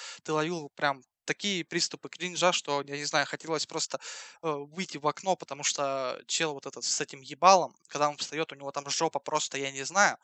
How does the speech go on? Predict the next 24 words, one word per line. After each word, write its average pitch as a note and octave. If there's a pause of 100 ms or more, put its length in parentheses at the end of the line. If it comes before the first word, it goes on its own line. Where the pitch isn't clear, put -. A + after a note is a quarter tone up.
(560)
э, C#3
встаёт -
в C3+
майке F3+
в C#3
этой C3 (140)
потной, C#3+
весь C#3+
ежедневно D#3+
стримит D#3+
в C#3+
одной D#3
и -
той C#3+
же C#3
майке, F3+
не -
знаю, C#3
может, C#3
у -
него D3
две D3+
майки D3
одинаковые, C#3+